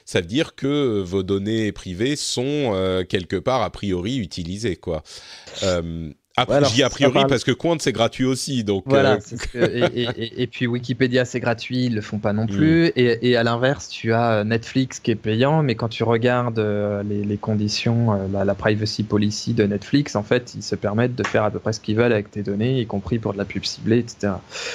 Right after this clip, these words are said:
Speaker 2: Donc, le, moi, je, je, je, je fais pas forcément du gratuit payant, euh, un indice déterminant, quoi.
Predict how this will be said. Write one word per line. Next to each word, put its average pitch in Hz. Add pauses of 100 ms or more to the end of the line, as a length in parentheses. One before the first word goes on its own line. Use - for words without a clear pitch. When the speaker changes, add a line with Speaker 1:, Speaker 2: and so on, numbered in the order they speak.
(320)
Speaker 2:
Donc, 107
le, 98
moi, 87
je, 117
je, 107
je, 107
je -
fais 113
pas 135
forcément 127
du 120
gratuit 110
payant, 113
euh, 98
un 101
indice 113
déterminant, 104
quoi. -